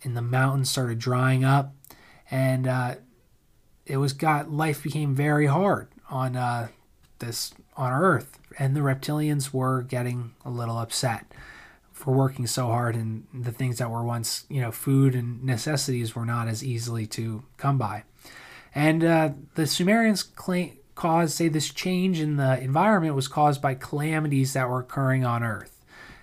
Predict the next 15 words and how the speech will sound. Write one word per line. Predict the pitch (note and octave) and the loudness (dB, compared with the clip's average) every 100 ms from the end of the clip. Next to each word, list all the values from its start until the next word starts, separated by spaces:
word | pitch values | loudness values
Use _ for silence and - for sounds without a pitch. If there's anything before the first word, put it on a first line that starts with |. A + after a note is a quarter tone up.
| - | -8
And | B2+ A#2+ B2+ | -6 -4 0
these | C#3 - | 0 0
calamities | E3+ C#3+ C#3 C3+ C3 B2 - - | 0 2 4 4 4 0 -6 -10
we | - B2 | -8 -8
think | - A#2+ A2+ | -6 -8 -4
today | B2+ A#2+ A#2+ | -4 -2 -4
are | A#2 G#2+ G2+ | -4 -4 0
earthquakes | G3+ G#3+ - G#3+ G3 F#3+ | 2 2 2 4 4 2
or | - C3 | 0 -2
possibly | B2+ D3 C3+ - C#3 | 0 0 -2 -2 -6
changes | - C#3+ C#3 C3 B2 | -4 -2 0 0 -2
in | A#2+ | -4
the | A#2+ | -6
Earth's | A2 A2 - | -6 -6 -8
tilt. | - A2+ - - | -8 -8 -10 -20